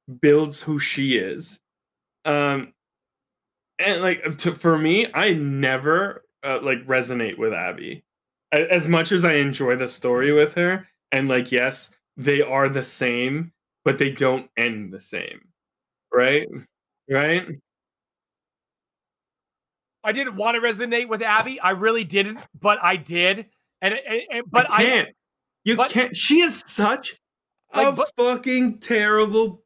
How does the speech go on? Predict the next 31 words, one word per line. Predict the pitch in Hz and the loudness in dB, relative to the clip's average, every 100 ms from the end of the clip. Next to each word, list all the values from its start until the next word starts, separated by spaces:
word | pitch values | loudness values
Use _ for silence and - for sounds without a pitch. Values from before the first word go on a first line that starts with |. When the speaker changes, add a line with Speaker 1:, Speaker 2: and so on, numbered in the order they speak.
| - | -6
Speaker 1:
person. | 190 214 240 208 143 - _ 202 | 0 0 -2 -4 -4 -6 _ 0
Speaker 2:
No, | 233 | 2
Speaker 1:
Like | 220 | 2
Speaker 2:
she | - 269 | 0 -4
is. | 262 165 170 | -4 -4 -2
But, | 269 285 | 0 2
but, | 302 302 | 2 2
but | 277 254 | 0 2
how | 269 320 | 4 4
is | 339 - | 0 -2
she | 320 | 0
any? | 285 302 311 | 0 0 -6
Okay, | 247 226 170 _ _ _ _ 233 | -4 -2 -4 _ _ _ _ -2
okay. | 226 180 _ _ - | -2 -2 _ _ 2
Listen, | 247 254 269 | 2 2 -2
listen. | 214 185 143 180 | -6 -8 -12 -2
Hold | 214 | -2
on. | 160 - - | -2 -8 -2
We're | 151 | 0
gonna | 240 | 0
Speaker 1:
Yes, | 202 | -4
Speaker 2:
st-, | - 285 | -8 -4
Speaker 1:
yes. | 220 | 2
Speaker 2:
let's | 240 | 2
stop | - 262 269 | 4 2 2
this. | 294 247 | 0 -6
Let's | 233 156 | -10 -12
continue | 226 196 240 269 | -8 -6 -6 -8
with | 269 | -10
the | |
story, | - 247 254 269 | -4 0 0 0